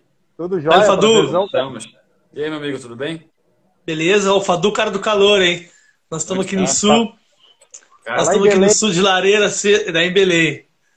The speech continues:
Speaker 3: Tá muito quente. Eu tô aqui debaixo do ar-condicionado, vinte e dois graus, aqui tá quente pra caralho.
Speaker 1: <laughs>
Speaker 3: Suando.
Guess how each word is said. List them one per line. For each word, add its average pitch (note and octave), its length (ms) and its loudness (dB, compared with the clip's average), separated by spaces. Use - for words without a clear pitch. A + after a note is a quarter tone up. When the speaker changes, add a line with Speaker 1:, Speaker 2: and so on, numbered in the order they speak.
Speaker 3:
Tá G#2+ 120 -10
muito A#2+ 340 -12
quente. G#2 280 -18
Eu - 60 -20
tô B2 100 -8
aqui B2+ 160 -12
debaixo D3 260 -10
do E3+ 60 -8
ar-condicionado, C#3 560 -12
vinte E3+ 200 -14
e D#3+ 40 -18
dois D3+ 180 -8
graus, C3+ 300 -4
aqui - 120 -4
tá D#3 360 -6
quente D3 260 -6
pra B2+ 140 -6
caralho. B2+ 280 -10
Speaker 1:
<laughs> - 440 -20
Speaker 3:
Suando. C#3+ 340 -8